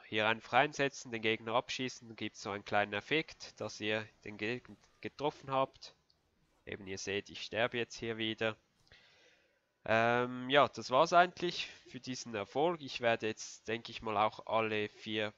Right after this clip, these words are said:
Bosse, ähm, in der Beschreibung verlinken für Horde und Allianz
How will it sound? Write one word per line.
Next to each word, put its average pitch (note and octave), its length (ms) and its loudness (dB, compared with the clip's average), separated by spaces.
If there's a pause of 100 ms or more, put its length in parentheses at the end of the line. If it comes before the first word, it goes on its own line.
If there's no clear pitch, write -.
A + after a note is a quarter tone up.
(120)
Bosse, C#3+ 640 -2 (240)
ähm, B2 400 0
in B2 80 -8
der B2 80 -6
Beschreibung A#2 500 0
verlinken A2+ 720 -6
für G#2 320 -10
Horde G#2 380 -2
und D3+ 160 -4
Allianz C#3+ 560 2